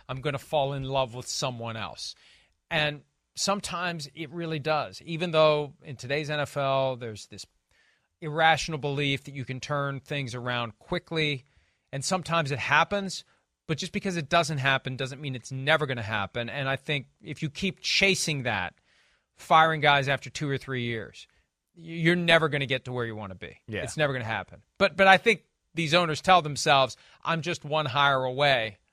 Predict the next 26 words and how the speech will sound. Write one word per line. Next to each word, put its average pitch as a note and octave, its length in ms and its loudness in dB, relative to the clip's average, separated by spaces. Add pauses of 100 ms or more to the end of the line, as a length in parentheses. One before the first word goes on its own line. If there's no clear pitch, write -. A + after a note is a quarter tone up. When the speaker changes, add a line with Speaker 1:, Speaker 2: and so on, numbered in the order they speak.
(300)
Speaker 1:
from, C#3 540 4 (520)
you D3 100 -2
know, A2 180 -4 (680)
turning." D3+ 480 -4 (160)
Speaker 2:
Yeah. A3+ 200 -2
Speaker 1:
Yeah, F3 240 2 (140)
I, E3+ 60 2
I G3+ 40 4
remember A#3+ 280 2
when A3+ 160 4
Andy G#3+ 260 2
Reid G3 240 0
became F3 300 -2
the D#3 80 -8
coach D#3+ 260 -2
of C3+ 60 -8
the C3+ 80 -6
Chiefs. - 320 -6
The C3+ 80 -12
Chiefs - 400 -4
had C#3 260 -6
bottomed C#3 420 4
out, A#2+ 280 2 (540)
and C#3+ 160 0
he D3 220 0
in-, D3+ 100 -6